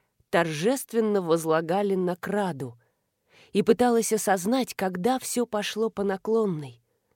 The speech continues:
До того, как она возглавила гвардию, или после?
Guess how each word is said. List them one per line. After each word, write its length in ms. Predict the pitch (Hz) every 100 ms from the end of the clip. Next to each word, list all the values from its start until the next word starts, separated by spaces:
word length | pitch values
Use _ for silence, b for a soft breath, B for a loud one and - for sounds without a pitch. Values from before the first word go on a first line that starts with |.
| _ _ _ _ _
До 300 | - 165 302
того, 380 | 349 330 233 220
как 180 | 190 180
она 200 | 180 196
возглавила 600 | 170 170 175 208 180 175
гвардию, 600 | 190 214 190 139 160 151
или 220 | - 233 240
после? 560 | - 294 202 151 120